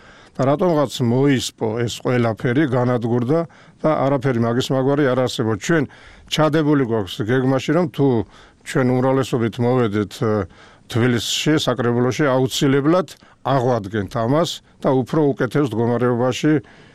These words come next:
იქნება, რომ ხალხი, ჩვენ გაანგარიშებული გვაქვს, სამი ათასი ადამიანი, სამი ათას ხუთასი ადამიანი უნდა დასაქმდეს,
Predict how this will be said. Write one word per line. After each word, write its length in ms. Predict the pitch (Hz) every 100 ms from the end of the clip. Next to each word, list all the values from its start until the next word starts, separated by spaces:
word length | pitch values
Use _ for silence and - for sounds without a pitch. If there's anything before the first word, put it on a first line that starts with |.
| - -
იქნება, 440 | 110 135 127 135
რომ 180 | 139 165
ხალხი, 440 | - 139 131 135 95 - -
ჩვენ 220 | - 165
გაანგარიშებული 840 | 139 160 160 165 160 160 147 131 110
გვაქვს, 300 | 98 - - - -
სამი 340 | - 131 139
ათასი 420 | 139 - 139 160
ადამიანი, 640 | 135 120 123 127 139 143 147 - -
სამი 320 | - - 123 127
ათას 240 | 131 147 -
ხუთასი 420 | - 147 131 107
ადამიანი 460 | 123 127 127 123 113
უნდა 160 | 117 131
დასაქმდეს, 680 | 120 - 131 127 127 170